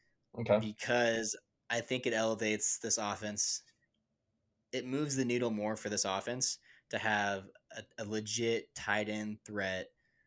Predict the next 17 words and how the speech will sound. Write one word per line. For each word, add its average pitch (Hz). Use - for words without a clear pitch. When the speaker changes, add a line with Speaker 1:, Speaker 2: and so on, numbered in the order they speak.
Speaker 2:
um, 87
to 113
go, 107
to -
go 107
right 107
along 104
with 104
your, 101
you 110
know, 90
receiving, 104
receiving 110
core 107
and 107
your 107
backfield 98